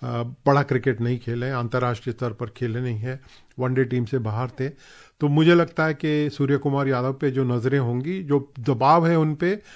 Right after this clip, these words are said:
उसको वो अच्छे तरीके से झेलेंगे और फिर कुछ रन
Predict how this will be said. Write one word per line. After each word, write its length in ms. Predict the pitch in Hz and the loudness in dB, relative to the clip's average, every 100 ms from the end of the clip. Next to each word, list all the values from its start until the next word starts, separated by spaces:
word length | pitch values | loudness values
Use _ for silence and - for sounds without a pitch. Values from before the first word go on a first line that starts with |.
| - - 151 | -20 -8 -6
उसको 280 | 135 - | -2 2
वो 160 | 196 202 | 4 4
अच्छे 360 | 202 160 - 180 | 2 -6 -2 0
तरीके 320 | 175 175 175 | 0 0 -2
से 160 | - | -2
झेलेंगे 440 | 131 110 131 170 196 | -4 -2 -2 -2 -2
और 140 | 185 | -4
फिर 160 | - 160 | -4 -6
कुछ 240 | 160 143 | -4 -4
रन 260 | 131 135 | -4 -4